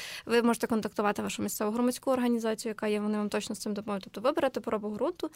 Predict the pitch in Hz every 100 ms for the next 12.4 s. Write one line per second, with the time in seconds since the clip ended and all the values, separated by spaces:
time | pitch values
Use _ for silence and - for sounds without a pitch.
0 | - - - - 285 285 220 220 - -
1 | 330 339 277 269 247 254 240 240 247 -
2 | 220 208 202 220 220 226 - - 208 233
3 | 320 - 226 233 226 226 - 226 226 226
4 | - - - 208 277 294 285 262 - 262
5 | 262 254 208 226 220 214 214 247 262 233
6 | 233 226 - 208 247 233 240 247 247 -
7 | 240 240 220 220 214 285 330 311 - -
8 | - 208 254 320 330 - - _ _ _
9 | _ _ _ - 240 285 277 220 220 -
10 | 233 285 330 359 359 370 381 403 320 -
11 | 277 311 285 277 - - 226 208 - -
12 | - - -